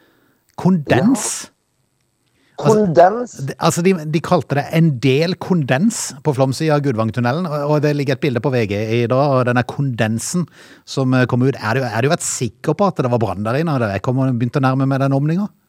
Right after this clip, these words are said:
Speaker 2: Men blir det sånn av bare kondens?
Speaker 1: Ja, det var det med værforholdene å gjøre, med kulde som møtte varme og alt det der, og så dannet det seg en haug med kondens. Det må jo være glimrende som kommer i åtte kilometer inn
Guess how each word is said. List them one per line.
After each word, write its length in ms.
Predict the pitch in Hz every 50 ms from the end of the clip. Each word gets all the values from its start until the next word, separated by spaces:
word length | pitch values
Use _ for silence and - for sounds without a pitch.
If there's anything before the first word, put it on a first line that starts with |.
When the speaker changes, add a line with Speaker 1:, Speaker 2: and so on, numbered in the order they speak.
| _ _ _ _ _
Speaker 2:
Men 220 | 127 143 147 147 139
blir 240 | 156 165 165 143 107
det 80 | 113 113
sånn 440 | - - - - 143 117 90 85 87 - -
av 200 | 95 104 107 98 92
bare 240 | 117 120 110 92
kondens? 720 | 82 - - 98 92 92 80 - 65 85 131 196 220 208 -
Speaker 1:
Ja, 240 | 113 110 110 110 117
det 80 | 117 110
var 140 | 110 113 113
det 140 | 120 127 131
med 160 | 131 123 98
værforholdene 560 | 92 95 95 - - 107 104 104 107 113 123
å 80 | 120 131
gjøre, 100 | 131 123
med 100 | 113 107 - -
kulde 240 | 127 104 92 90 -
som 160 | - 117 107
møtte 160 | 98 - 117
varme 320 | 107 98 92 87 90 98 95
og 80 | 101
alt 80 | - -
det 80 | 117
der, 240 | 104 98 95 107 120
og 160 | 127 123 -
så 80 | - 104
dannet 220 | 101 92 92 95 95
det 80 | 92 - 110
seg 100 | 98 107 104
en 80 | 104 101 -
haug 160 | - 101 123 135 127
med 80 | 110 -
kondens. 240 | 104 98 98 92 -
Det 80 | 131 127
må 120 | 139 147
jo 60 | 135 123
være 180 | - - - - _ _ - 160
glimrende 400 | 175 180 135 110 101 117 143 139
som 100 | - 160 -
kommer 160 | 185 196 196
i 80 | 175 - - 143
åtte 240 | - - _ 160 131 -
kilometer 320 | 131 123 127 131 - - - _ - 120
inn 160 | 107 113